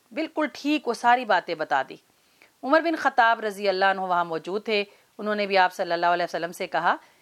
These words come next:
کہ آپ عباد بن بشر کو حکم دیجئے کہ وہ عبداللہ بن ابی کو قتل کر دے۔ آپ صلی اللہ علیہ وسلم نے فرمایا، "عمر، ایسا نہیں کرنا چاہیے تاکہ لوگ یہ نہ کہیں کہ محمد صلی اللہ علیہ وسلم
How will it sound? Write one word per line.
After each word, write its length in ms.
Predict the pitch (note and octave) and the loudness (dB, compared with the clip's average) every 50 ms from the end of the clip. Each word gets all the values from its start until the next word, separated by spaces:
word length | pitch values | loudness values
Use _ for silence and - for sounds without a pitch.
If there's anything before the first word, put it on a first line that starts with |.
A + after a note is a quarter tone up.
| _ _ _ | _ _ _
کہ 100 | - A3 - | -8 -6 0
آپ 340 | - G#3+ G#3 G#3 A3 A3+ - _ _ _ _ _ _ _ - | 2 4 4 4 2 0 -2 _ _ _ _ _ _ _ -6
عباد 400 | G#3+ F#3+ G3 G3 G3 G#3 G#3 G3 | -2 2 4 4 4 4 2 0
بن 280 | F#3 G#3 G3 G3 F#3+ F#3 | -4 -6 -4 -4 -6 -10
بشر 380 | F3 E3+ F#3+ G#3+ G#3 - C4 A#3 | -2 0 0 0 0 -6 -10 -10
کو 300 | - - F3 E3+ G3+ - - _ _ _ _ _ _ G#3+ | -6 -4 -4 -4 -4 -6 -10 _ _ _ _ _ _ -10
حکم 240 | G3+ - C4+ C4 | -2 -2 -2 0
دیجئے 420 | A#3 G3+ F#3+ E3 E3 E3+ E3 F#3 A3 - _ _ _ _ | 0 -6 -8 -8 -6 -4 -4 -4 -6 -10 _ _ _ _
کہ 80 | - G#3+ | -4 0
وہ 80 | G#3 | 0
عبداللہ 300 | G3+ F3+ E3+ F#3+ F3 F3+ F3 E3 | 0 0 -2 -4 0 0 0 -2
بن 120 | E3+ D#3+ | -2 -8
ابی 220 | E3 D#3 D#3+ D#3 D3+ | -8 -6 -6 -6 -4
کو 160 | - G#3 G#3+ | -4 -6 -4
قتل 280 | G#3 F#3+ E3+ - D3+ | -4 -4 -4 -4 -8
کر 200 | C#3+ - D#3 D#3+ E3+ - | -6 -4 -6 -6 -4 -8
دے۔ 80 | D#3 D3+ - _ _ _ _ _ | -10 -12 -12 _ _ _ _ _
آپ 200 | - G3 G3 F#3+ | 2 2 2 2
صلی 180 | - G3+ F#3 F3+ | 0 -4 -2 -2
اللہ 140 | F3 E3+ F3 | 0 2 2
علیہ 160 | F3 E3+ E3+ | 2 2 0
وسلم 180 | E3 - F3+ D#3+ | -2 -6 -8 -8
نے 100 | D#3+ D#3 | -8 -8
فرمایا، 420 | - F3 D#3+ D#3+ D#3 D#3 E3 E3+ - | -8 -8 -4 -2 -2 0 0 -2 -2
"عمر، 220 | F3+ F3 G3+ C4+ G#4+ - _ _ _ _ _ _ | 0 2 2 2 2 0 _ _ _ _ _ _
ایسا 300 | - E3+ E3+ - F#3+ E3+ | -6 -6 -4 -2 -4 -4
نہیں 240 | E3 D#3 E3+ G#3+ A3+ | -4 -6 -10 -8 0
کرنا 300 | - A#3+ A#3 B3 C4 C4 | 0 0 2 2 0 2
چاہیے 380 | C4+ C4+ C4 C4+ C#4 D4 D#4 D4+ - _ _ _ _ _ | 2 2 2 2 2 0 0 0 -4 _ _ _ _ _
تاکہ 340 | A3+ G#3 G3+ G#3 A3 G#3+ | 0 0 2 0 -2 -4
لوگ 180 | G3+ G3+ G3+ G3+ F3+ | -2 -2 -4 -4 -6
یہ 200 | E3+ F3+ G3 A3 | -4 -2 -2 0
نہ 100 | A#3 A#3+ A3+ G#3 - | 2 2 0 0 -2
کہیں 260 | F#3+ F3 E3 D#3 D#3 - _ _ _ _ | -8 -8 -8 -10 -10 -12 _ _ _ _
کہ 100 | - G3+ | -8 -6
محمد 280 | G3 F#3 F#3 F#3 F3 | -4 -4 -2 -2 -4
صلی 260 | E3 - F#3+ E3 E3 | -4 -4 -6 -2 -2
اللہ 140 | E3 E3 E3+ | -2 0 0
علیہ 240 | F3 F3+ F3 E3+ E3 D#3+ | 0 0 0 -2 -4 -4
وسلم 300 | - F3+ F3+ A3+ C#4 | -4 0 2 2 2